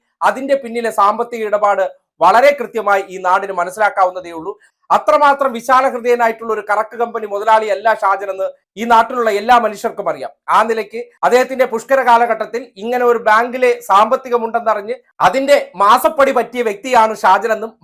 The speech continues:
മാസപ്പടി പറ്റി ബി ജെ പിക്ക് വേണ്ടി നഗരസഭയിൽ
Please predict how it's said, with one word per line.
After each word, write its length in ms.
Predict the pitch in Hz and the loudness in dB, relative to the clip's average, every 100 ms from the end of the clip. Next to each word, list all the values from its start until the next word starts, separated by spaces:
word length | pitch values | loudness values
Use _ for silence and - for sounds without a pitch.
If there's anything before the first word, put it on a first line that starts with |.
| 226 | 2
മാസപ്പടി 420 | 247 302 294 277 | 2 0 -4 -2
പറ്റി 180 | 247 240 208 | -4 -4 -12
ബി 100 | 208 226 | -12 -8
ജെ 80 | 269 | -8
പിക്ക് 220 | 269 247 233 | -8 -6 -4
വേണ്ടി 240 | 226 214 269 _ _ _ | -4 -6 -12 _ _ _
നഗരസഭയിൽ 640 | 185 240 277 285 247 170 | 0 2 2 2 0 -4